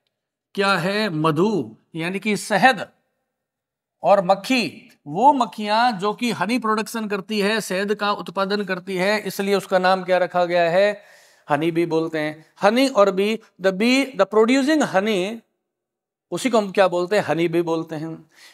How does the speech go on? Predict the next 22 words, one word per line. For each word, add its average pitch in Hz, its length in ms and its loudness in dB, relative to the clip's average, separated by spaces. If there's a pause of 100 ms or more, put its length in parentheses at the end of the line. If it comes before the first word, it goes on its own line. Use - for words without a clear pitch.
साइंटिफिक 302 540 2
नेम 285 240 2
की 254 120 -2
बात 240 240 4
करें 233 340 2
तो 269 60 -4
इसके 262 240 -4
डिफरेंट 269 380 0
डिफरेंट 247 340 0
स्पीशीज 220 560 -4
है। 185 520 4 (640)
उनमें 240 260 2
से 247 140 0
अगर 240 200 2
मैं 233 180 2
कॉमन 247 280 2
कुछ 254 260 -4
स्पीशीज 202 400 -4
की 196 100 -2
बात 175 220 2
करता 185 280 0
हूं, 156 460 0